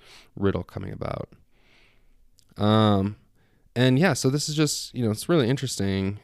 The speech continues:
After a hundred years, they were able to bring together this team, this interdisciplinary team, um, from these different fields to kind of bring a different perspective and understand that,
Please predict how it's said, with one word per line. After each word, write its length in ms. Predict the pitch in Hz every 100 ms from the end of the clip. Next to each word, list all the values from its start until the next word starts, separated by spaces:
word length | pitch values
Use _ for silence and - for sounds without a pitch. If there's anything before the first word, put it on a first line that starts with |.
| _ -
After 460 | 104 101 101 92 90
a 120 | 101
hundred 280 | 113 107 98
years, 680 | 107 110 98 98 - - - _ _ _ _ _ _ _ _ _ _ _ _ - -
they 140 | 104
were 100 | 101
able 260 | 101 101 98
to 460 | - 104 98 95 - - _ _ _ _ - - - -
bring 180 | 123 120
together 320 | 113 110 107
this 180 | 98 -
team, 640 | - 117 120 110 98 101 - _ -
this 160 | 98 -
interdisciplinary 840 | 110 110 101 101 - 101 95 82
team, 520 | - 113 110 101 95 - _ _ _ _ _ _ -
um, 300 | - 92 90
from 180 | - 107
these 160 | 101 101
different 300 | 101 98 -
fields 480 | - 117 107 101 -
to 120 | -
kind 340 | - 104 104
of 340 | 101 95 - _ _ _
bring 160 | 127
a 40 | 120
different 220 | 107 104
perspective 560 | - - 139 135 110 104
and 320 | 101 101 - - - -
understand 560 | 110 101 - 113 107
that, 280 | 104 101 95